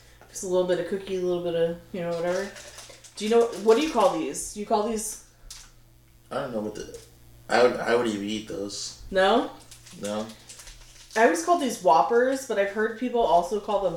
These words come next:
Speaker 1: Whoopers. Uh, it's Whoppers. There's only one O.
Speaker 2: Yeah, that's Whoppers.
Speaker 1: And Snickers.
Speaker 2: Oh, Snick-, Snicker. I forgot about
Speaker 1: You
Speaker 2: Snickers.
Speaker 1: fuck with Snickers.
Speaker 2: I... I heavily on Snickers, bro.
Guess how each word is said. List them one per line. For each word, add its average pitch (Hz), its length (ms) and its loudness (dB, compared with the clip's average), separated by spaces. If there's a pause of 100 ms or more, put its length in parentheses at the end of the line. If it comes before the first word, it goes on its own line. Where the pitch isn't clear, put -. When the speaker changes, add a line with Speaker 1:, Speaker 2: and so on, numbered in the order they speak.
Speaker 1:
Whoopers. 160 760 -8 (1600)
Uh, 170 160 -2
it's 170 180 -4
Whoppers. 165 440 4
There's 202 180 -8
only 190 180 -2
one 165 160 -2
O. 160 300 -4 (120)
Speaker 2:
Yeah, 98 200 0 (200)
that's 110 240 -2
Whoppers. - 680 -8 (480)
Speaker 1:
And 170 160 -2
Snickers. 170 1120 -2 (400)
Speaker 2:
Oh, 110 160 0
Snick-, 123 440 -2
Snicker. 117 420 -2
I 120 100 -2
forgot 107 340 -4
about 98 200 -4 (120)
Speaker 1:
You 202 60 -6
Speaker 2:
Snickers. 175 180 -6
Speaker 1:
fuck 180 180 2
with 165 100 -4
Snickers. 165 840 -8
Speaker 2:
I... 127 140 -2
I - 380 -4 (1120)
heavily 110 720 0 (220)
on 110 100 -6
Snickers, 104 540 -8
bro. 101 340 -6